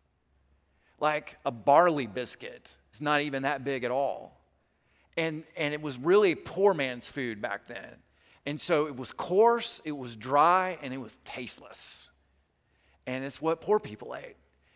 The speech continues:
And they've got five of those biscuits right there, you know what I mean, ready to go. They also have two fish. Typically, we kinda think, "Oh, man, they got a ten mou-,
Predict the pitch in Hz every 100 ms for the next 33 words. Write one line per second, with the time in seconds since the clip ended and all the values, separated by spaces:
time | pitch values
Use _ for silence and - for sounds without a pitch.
0 | _ - 123 127 160 156 151 151 - 160
1 | 143 131 123 120 110 110 113 - 98 127
2 | 139 131 113 80 104 120 127 127 127 127
3 | 120 123 120 117 101 - _ _ - -
4 | 147 247 247 196 175 - 170 139 220 185
5 | 104 - - - - - _ - 220 240
6 | - 208 175 240 247 196 175 185 170 220
7 | 226 214 269 190 180 185 196 202 196 202
8 | 190